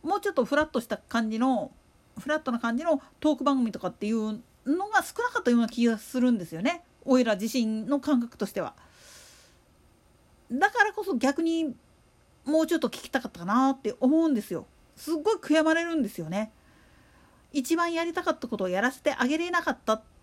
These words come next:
ていうか、そういうのを聞きたいっていうふうにこっち側がもっともっとレスポンス放送局にあげるべきだったんじゃないかなって思うとね。それが原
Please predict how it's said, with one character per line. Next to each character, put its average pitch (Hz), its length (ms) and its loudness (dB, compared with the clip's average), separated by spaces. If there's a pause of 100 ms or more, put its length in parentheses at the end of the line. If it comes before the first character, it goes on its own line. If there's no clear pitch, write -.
(140)
て 214 80 -6
い 214 80 -2
う 208 80 -4
か、 175 220 -2 (420)
そ 392 280 -2
う - 20 -4
い 403 40 -6
う 403 80 -4
の 311 80 2
を - 40 2
聞 - 160 -8
き - 40 -20
た 349 140 0
い 370 40 0
っ - 20 -10
て 285 120 -2
い 262 60 0
う 262 80 2
ふ 233 60 0
う 247 80 4
に 208 100 -4
こ - 140 -4
っ - 80 -4
ち - 100 -10
側 302 140 0
が 233 80 -2
も 277 100 -2
っ 359 60 -12
と 349 80 -6
も 320 100 -4
っ 320 40 -12
と 214 500 0
レ 254 80 0
ス 285 80 -6
ポ 247 120 0
ン 214 60 0
ス 175 420 -6 (340)
放 269 140 4
送 277 140 -2
局 - 200 -8
に 247 60 -2
あ 214 140 2
げ 277 100 4
る 294 80 2
べ 294 100 0
き 302 140 -4 (480)
だ 247 100 4
っ 262 80 -2
た 269 100 2
ん 254 40 2
じ 226 60 4
ゃ 214 40 2
な 220 100 2
い 226 40 0
か 220 80 -2
な 226 120 2
っ 233 60 -6
て - 140 -14
思 247 260 4
う 240 60 2
と 185 120 -6
ね。 277 240 4 (2500)
そ - 160 -2
れ 403 340 -2
が 370 340 2
原 330 120 -10